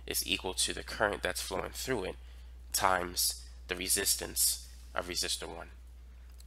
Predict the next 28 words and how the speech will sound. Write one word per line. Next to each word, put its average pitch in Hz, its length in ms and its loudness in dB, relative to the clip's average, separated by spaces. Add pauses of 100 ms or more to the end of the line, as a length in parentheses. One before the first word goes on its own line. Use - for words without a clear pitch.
V 113 220 4
two 117 280 6
is 101 120 0
gonna 95 180 2
be 87 260 -4
equal 92 260 -2
to 85 260 0
I 95 180 4
two - 280 -2
times - 320 0
R 92 180 -2
two, 123 240 0
just - 280 0
as 90 100 -6
before, 98 420 -2 (560)
and 87 120 -4
the 92 40 -4
same 95 280 4
is 92 60 -2
true - 240 0
for 90 440 -4
V 85 200 -6
three. - 280 -6 (4000)
Now, 101 280 8
in 104 120 4
a 95 40 4
series 170 380 8
circuit, 98 420 4